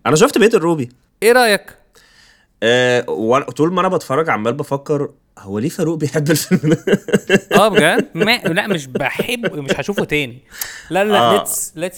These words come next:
Speaker 2: face it، يعني، مش هشوفه أكتر من هي المرة دي نفسها.
Speaker 1: آه، أوكي. بس أنا كان في
Speaker 2: بس
Speaker 1: absurd moments كنت بحس اللي هو، آه، لا، مش، أنا فاهم ليه فاروق عايزني أشوف الفيلم ده.
Speaker 2: بس أنا هو لذيذ يعني.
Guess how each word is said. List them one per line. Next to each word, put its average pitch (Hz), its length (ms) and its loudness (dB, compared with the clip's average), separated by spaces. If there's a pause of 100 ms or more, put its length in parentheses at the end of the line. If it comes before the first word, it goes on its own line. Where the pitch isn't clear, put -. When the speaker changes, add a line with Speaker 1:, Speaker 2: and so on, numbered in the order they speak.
Speaker 2:
face 185 180 -4
it، - 20 -12
يعني، 143 140 -2
مش 135 160 -8
هشوفه 180 360 -6
أكتر 175 320 -4
من 120 340 -10
هي 139 140 -6
المرة 131 320 -6
دي 117 120 -10
نفسها. 110 300 -10
Speaker 1:
آه، 117 140 4
أوكي. 98 520 -2
بس 110 200 -2
أنا 160 120 -2
كان 120 160 -4
في - 220 -4
Speaker 2:
بس 123 180 -4
Speaker 1:
absurd 147 120 2
moments 127 380 -4
كنت - 160 -18
بحس 117 240 -8
اللي 107 100 -6
هو، 110 240 -4
آه، 92 140 -2
لا، 87 140 -6
مش، 87 220 -16
أنا 87 80 -16
فاهم 104 320 -10
ليه 98 80 -12
فاروق 92 260 -6
عايزني 87 220 -10
أشوف 92 240 -18
الفيلم 82 280 -20
ده. 78 160 -18 (140)
Speaker 2:
بس 131 220 -14
أنا 202 100 -6
هو 226 60 -2
لذيذ 143 460 -10
يعني. 123 260 -18